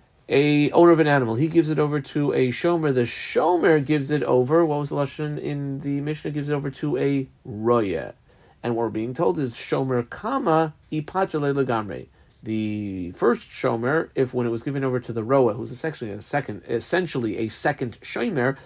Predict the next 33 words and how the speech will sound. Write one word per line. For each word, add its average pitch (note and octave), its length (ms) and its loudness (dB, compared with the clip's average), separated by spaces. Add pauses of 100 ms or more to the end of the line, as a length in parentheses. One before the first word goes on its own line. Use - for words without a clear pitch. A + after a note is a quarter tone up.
(340)
uh, C3+ 260 10
he C#3+ 300 2
would D3 300 2
be C3+ 400 2 (160)
totally D#3+ 440 6
off B2+ 200 2
the B2 100 0
hook, B2+ 180 0
no C#3 160 0
liability C3+ 500 2
for C#3 100 -4
the C3 80 -2
first A#2+ 240 -2
shomer. G2+ 300 -10 (680)
Really? G2 880 2 (420)
Says - 580 2
the B2 80 4
Gemara F3+ 320 2
then, A2+ 220 0
should E3 220 -2
we D3+ 160 0
say, D#3+ 240 2
Lema, C#3 380 2
that G#2+ 160 -6
this D3+ 180 -2
would C3 120 -4
be C#3 160 0
a C3 80 2
tiyuvta B2 580 -4
to A#2 120 -4
a G#2 60 -4
famous C#3 480 -2
Rava C#3+ 560 4